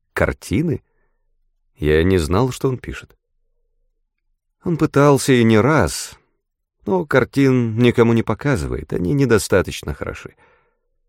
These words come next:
Тогда откуда ты знаешь? Я время от времени проверяю его комнату. В его отсутствие? Разумеется.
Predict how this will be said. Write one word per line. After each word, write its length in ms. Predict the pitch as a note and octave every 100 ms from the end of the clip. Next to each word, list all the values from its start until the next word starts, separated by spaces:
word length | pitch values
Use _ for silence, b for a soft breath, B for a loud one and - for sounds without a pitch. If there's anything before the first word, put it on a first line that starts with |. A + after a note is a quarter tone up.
| _ _ _ _ _ _ _
Тогда 320 | - C2 C2+
откуда 340 | C2+ - F2+ E2
ты 160 | A#2
знаешь? 400 | A2+ C2 B1+ - _ _ _ _ _ _ _ _ _ _ _ _
Я 200 | G#3 G3+
время 280 | F3+ E3+ C3
от 120 | -
времени 380 | G2 G#2 A#2 B2
проверяю 500 | A2+ G2+ G#2 A2+ A#2+
его 180 | C3 C#3
комнату. 540 | F3+ E3 - - - _ _ _ _ _ _ _ _ _ _ _ _ _ -
В 80 | C#2+
его 300 | C#2 D2 F2
отсутствие? 800 | D#2 - D3+ F#3+ - F3 F2+ - _ _ _ _ _ _ _ _ _ _ _
Разумеется. 920 | G2+ G2 E2 F2 A2 D3 - - -